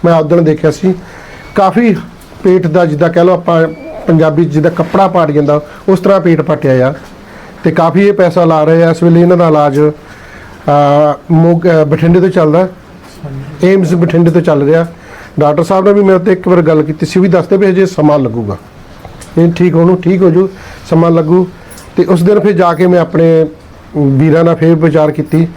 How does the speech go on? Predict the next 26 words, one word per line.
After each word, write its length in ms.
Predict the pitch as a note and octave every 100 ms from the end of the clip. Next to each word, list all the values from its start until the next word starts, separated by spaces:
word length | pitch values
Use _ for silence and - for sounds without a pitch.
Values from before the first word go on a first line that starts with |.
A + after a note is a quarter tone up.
| - - -
ਵੀ 80 | F3+
ਭਾਈ 280 | F3+ D#3 D3+
ਜਿਹੜੀ 180 | E3 F3
ਆਪਾਂ 220 | E3 D#3+
ਕੀਤੀ, 240 | D3+ F3
ਆਪਾਂ 180 | E3+ F3
ਥੋੜ੍ਹੀ 260 | E3+ F#3 F3+
ਹੋਰ 200 | D3 C#3+
ਸੇਵਾ 260 | - D#3+
ਕਰੀਏ। 340 | D#3+ C#3+ C#3+ E3+ - - - -
ਪਰਿਵਾਰ 400 | D#3+ D#3 D#3+ D3+
ਜ਼ਿਆਦਾ 400 | A#2 D3+ D#3+ E3+
ਲੋੜਵੰਦ 380 | D#3+ D#3 D#3+
ਹੈ। 60 | E3+
ਤੁਸੀਂ 240 | F3 F3+
ਦੇਖ 200 | F3 E3+
ਸਕਦੇ 200 | D3+ E3+
ਆ, 80 | F3 E3+ - - -
ਮੇਰੇ 120 | E3 D#3+
ਖਿਆਲ 140 | F3
ਬਾਰਾਂ 300 | D3+ D3+ E3
ਕੁ 80 | D3+
ਫੁੱਟ 180 | F3 F3
ਚੌੜਾ 320 | E3+ C#3+ D3+
ਘਰ 260 | F3+ D#3+
ਆ 160 | D3+ C#3+